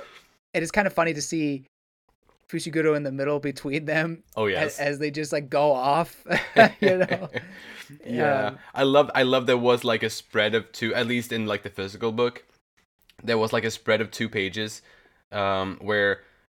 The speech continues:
Speaker 2: both pages basically had the exact same panels. Like, it was just a copy paste, the exact same images.
Speaker 1: Hmm.
Speaker 2: Um, it was the one where they're, like,
Speaker 1: Yeah, yeah, yeah,
Speaker 2: looking
Speaker 1: yeah,
Speaker 2: at the
Speaker 1: yeah, I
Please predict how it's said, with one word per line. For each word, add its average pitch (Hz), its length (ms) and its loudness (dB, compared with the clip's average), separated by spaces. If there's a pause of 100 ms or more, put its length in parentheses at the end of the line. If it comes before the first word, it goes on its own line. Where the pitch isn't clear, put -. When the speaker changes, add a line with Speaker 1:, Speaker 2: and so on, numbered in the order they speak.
(120)
Speaker 2:
both 135 220 2
pages 120 520 -4
basically 117 480 -4
had 113 260 0
the 104 60 -10
exact 101 560 0
same 101 360 -4
panels. 92 480 -4
Like, 104 140 -4
it 113 60 -6
was 113 140 -4
just 110 100 -10
a 98 40 -10
copy 107 300 2
paste, 110 380 -4
the 104 100 -10
exact 110 400 -4
same 101 380 -4
images. 95 560 -8 (880)
Speaker 1:
Hmm. 107 80 -4
Speaker 2:
Um, 92 720 0
it 113 80 -2
was 110 160 0
the 107 100 -2
one 101 220 0
where 92 280 2
they're, 87 300 -2
like, 85 300 -8 (120)
Speaker 1:
Yeah, 214 280 8
yeah, 196 280 6
yeah, 185 140 8
Speaker 2:
looking 180 180 6
Speaker 1:
yeah, 110 100 6
Speaker 2:
at 165 80 4
the 160 60 -2
Speaker 1:
yeah, 156 40 2
I - 20 4